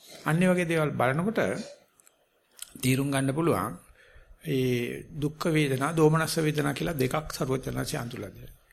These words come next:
කයට උලක් ඇනිච්චාම රිදිච්චාම වෙන වේදනාව නම් දුක්ඛ වේදනා. දෝමනස්ස වේදනා කියලා කියන්නේ එක තැන ඉන්නකොට කම්මැලිකම නිසා හිතට එන දෙයක්.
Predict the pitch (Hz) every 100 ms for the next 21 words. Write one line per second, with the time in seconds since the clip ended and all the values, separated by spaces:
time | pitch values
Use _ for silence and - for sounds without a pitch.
0 | - _ _ - - - 110 113 143 131
1 | 135 139 139 139 131 143 135 156 151 139
2 | - 131 143 139 139 139 139 139 139 151
3 | 185 151 - 165 101 92 92 - - _
4 | _ - _ - - - - 131 165 220
5 | - 208 160 143 139 131 131 139 156 185
6 | - 156 160 131 139 156 180 - 156 156
7 | 208 208 190 170 156 160 156 156 147 131
8 | 156 131